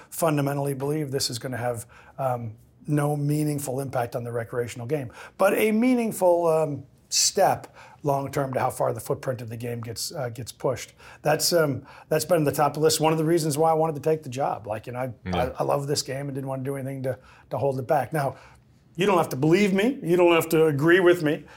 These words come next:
Speaker 1: Um, but I can tell you it was been a driving factor since the mi-, since the minute we started this process.
Speaker 2: Now, I know you'd love to talk more about the golf ball, but I'd like to talk to you
Speaker 1: <laughs>
Speaker 2: about sustainability. Um, and, and sustainability is a part of what's going on with the golf
Speaker 1: Yeah.
Speaker 2: ball.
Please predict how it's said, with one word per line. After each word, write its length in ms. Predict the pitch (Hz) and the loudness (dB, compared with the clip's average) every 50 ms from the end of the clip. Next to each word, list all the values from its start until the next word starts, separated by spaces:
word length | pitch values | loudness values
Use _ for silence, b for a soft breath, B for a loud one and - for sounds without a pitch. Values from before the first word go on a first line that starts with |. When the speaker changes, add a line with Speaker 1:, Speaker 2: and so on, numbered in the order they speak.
| B B B B - | B B B B 0
Speaker 1:
Um, 400 | 156 147 143 143 143 139 135 - - - | 2 2 2 0 -2 -4 -8 -12 -4 0
but 160 | 175 151 147 | 2 2 4
I 80 | 180 | 2
can 140 | - - - | 2 0 -2
tell 180 | 110 - 156 151 | -2 0 0 2
you 60 | 147 | 0
it 80 | 143 135 | 0 -4
was 100 | 127 117 | -6 -4
been 160 | - 135 123 | -4 -4 -4
a 60 | 117 | -4
driving 380 | 113 127 123 117 113 113 110 104 | -2 -2 0 0 0 -2 -6 -6
factor 360 | - 123 117 113 - 120 104 | -4 -4 -4 -6 -8 -10 -10
since 240 | - - 110 101 - | -10 -10 -10 -12 -14
the 100 | - 110 | -14 -14
mi-, 120 | 110 113 - _ - 123 | -14 -16 -16 _ -18 -16
since 320 | 117 - 143 123 107 - | -14 -12 -12 -10 -10 -12
the 60 | - 110 | -12 -12
minute 180 | 113 107 110 | -12 -12 -12
we 100 | 107 107 | -10 -10
started 340 | - - - 107 107 104 101 | -10 -10 -10 -10 -10 -10 -12
this 120 | 104 - | -12 -12
process. 540 | - - 113 101 101 - - 110 - - - b b b b b _ - | -10 -10 -10 -8 -6 -8 -8 -8 -10 -12 -12 b b b b b _ 0
Speaker 2:
Now, 160 | 113 117 117 | 2 2 4
I 60 | 117 | 4
know 120 | 123 131 | 4 4
you'd 180 | 131 127 123 117 | 4 4 6 6
love 140 | 127 127 113 | 4 4 4
to 80 | 107 | 4
talk 200 | 117 131 117 107 | 4 4 6 6
more 120 | 117 120 120 | 4 4 6
about 180 | 113 120 110 | 6 4 2
the 60 | 117 104 | 2 2
golf 240 | 117 113 113 107 | 2 2 2 2
ball, 200 | - 117 113 113 | 0 0 0 0
but 180 | 110 - 120 113 | 2 4 4 6
I'd 100 | 110 107 | 6 6
like 180 | 131 131 120 - | 4 4 2 2
to 60 | - | 0
talk 260 | - - - 147 - | 2 2 2 2 2
to 100 | - - - | 2 2 4
you 80 | 143 | 4
Speaker 1:
<laughs> 60 | 123 98 | 4 2
Speaker 2:
about 380 | 101 - 131 139 - - B B B B 113 B | 2 2 2 0 0 -2 B B B B -12 B
sustainability. 840 | - - - 135 - - 151 143 139 127 117 113 104 98 90 101 82 82 - - _ - - | 0 2 2 4 6 6 6 6 6 6 6 6 6 4 4 0 -4 -8 -12 -18 _ 0 2
Um, 600 | 107 107 107 107 104 104 101 98 98 98 101 98 - | 4 4 6 6 4 4 4 2 2 0 0 0 -2
and, 180 | 120 110 117 120 | -2 -2 -2 0
and 220 | 117 120 120 113 | 0 0 0 0
sustainability 600 | - - 113 - - 131 131 123 127 123 123 117 | 0 0 0 0 2 2 4 6 6 8 8 8
is 100 | 117 110 | 6 4
a 60 | 107 98 | 2 2
part 400 | 127 127 143 143 185 - - - _ _ | 4 4 4 4 2 -2 -10 -20 _ _
of 100 | - 123 | -4 -2
what's 140 | 113 123 120 | -2 -2 0
going 200 | - 135 127 123 | 2 2 4 4
on 100 | 123 120 | 4 2
with 80 | 117 120 | 0 0
the 60 | 117 | 2
golf 220 | 123 120 120 120 | 2 2 2 2
Speaker 1:
Yeah. 40 | 131 | 2
Speaker 2:
ball. 240 | 127 120 123 123 | 0 0 0 -2